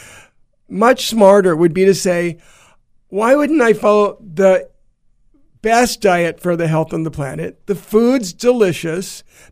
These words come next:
The meals are easy to prepare. Um, it's easy. I could stick with it. And probably my family and friends are gonna like it." I mean, <laughs> to me, that's like a no-brainer as to what we should be doing. Even the World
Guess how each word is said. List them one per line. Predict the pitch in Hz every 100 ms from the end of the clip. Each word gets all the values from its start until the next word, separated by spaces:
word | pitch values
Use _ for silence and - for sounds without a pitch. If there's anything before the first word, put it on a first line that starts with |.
| -
The | 190
meals | 190 208 220 233 220
are | 226
easy | 196 202 180 214
to |
prepare. | 202 226 208 170 160 160 170 - _ - - -
Um, | - 175 - -
it's | 190 -
easy. | 226 277 269 202 202 202
I | 196
could | 208 202
stick | - 226 220
with | 214 214
it. | 165 170 -
And | 208 226
probably | 254 269 285 247 233 226
my | 185 190
family | 190 208 220 233 226
and | 202
friends | 196 196 214 202
are | 190 202
gonna | 220 226
like | 220 247 -
it." | 180 120 -
I | -
mean, | 214 214 262 320 -
<laughs> | _
to | -
me, | 262 269
that's | 247 226 226 220
like | 220
a | 214
no-brainer | 180 170 180 202 180 160 160 180 156 151 - - - - _
as | 170 175 -
to | 170
what | 160 165 156
we | 160 160
should | 160 160
be | 160
doing. | 160 151 147
Even | 220 226
the | 240
World | 233 226 220